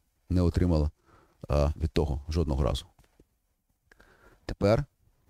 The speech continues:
ми знову оточені активними проектами з різних боків. А, і нам треба розуміти, чи є в нас український проект. Бо якщо ні, то ми лише ресурс для того, в кого проект майбутнього є. Грошей у світі стало більше.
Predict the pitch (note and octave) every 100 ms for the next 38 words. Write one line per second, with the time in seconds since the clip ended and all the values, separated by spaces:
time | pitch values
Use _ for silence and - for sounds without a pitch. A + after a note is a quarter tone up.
0 | - F#2 F#2+ C3 D3+ A2 G#2+ F#2 F#2+ -
1 | - E2+ E2 C#2+ C#2 - B1+ C2 - G2+
2 | G#2+ B2 - - B1+ - _ _ _ _
3 | _ _ _ _ _ _ - _ _ -
4 | D#2 - F2+ G#2 G#2 G2 F#2+ - _ _
5 | _ _ _ - D#2+ F#2 D#2+ D2 F2+ B2
6 | - D#2 D#2 F2+ - A2+ C#3 - - -
7 | - - - _ _ _ _ _ _ -
8 | F2 F2+ - F#2 F#2 B2 - F2 F2+ E2+
9 | F2+ E2+ F#2+ F#2+ D#2+ E2+ E2 G2 E2+ D2
10 | D#2 - E2+ F#2 F#2 A#1+ - _ _ _
11 | _ _ _ - - - - - _ _
12 | _ _ _ _ _ _ - D2+ B2+ D3
13 | F#3+ G3+ G3 F#3+ G3 F#3 E3+ D#3+ -